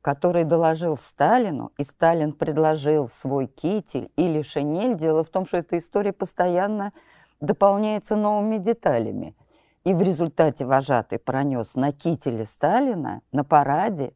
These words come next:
эту собаку. Этот миф потом, э, дополнялся, что Джульбарс был награжден медалью за отвагу.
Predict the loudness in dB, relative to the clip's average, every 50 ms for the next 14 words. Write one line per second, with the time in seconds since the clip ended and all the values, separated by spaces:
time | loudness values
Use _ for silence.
0 | _ _ -2 -2 -2 -2 -6 -10 -4 -2 -2 -2 0 -2 -2 -4 -6 -14 -20 -20
1 | -20 _ _ _ _ _ _ _ _ _ _ 0 0 2 4 2 4 6 8 8
2 | 8 6 6 4 4 4 6 4 4 4 4 4 2 2 2 2 2 0 0 -2
3 | -2 -2 -2 -4 -8 -12 _ -6 -2 -2 0 2 4 6 6 4 4 2 2 0
4 | 0 0 -2 -6 -8 -8 -8 -12 -14 _ -8 -6 -6 -6 -6 -6 -6 -8 -8 -8
5 | -6 -2 -2 -2 -2 2 2 2 2 2 0 -6 -10 -10 -8 -6 -6 -6 -4 -4
6 | -2 0 0 -2 -2 -4 -4 -6 -4 -4 -6 -6 -8 -8 -6 -4 -2 0 0 0
7 | 0 0 0 0 0 0 0 0 -2 -4 -6 -6 -4 -2 -2 -4 -4 -4 -6 -6
8 | -6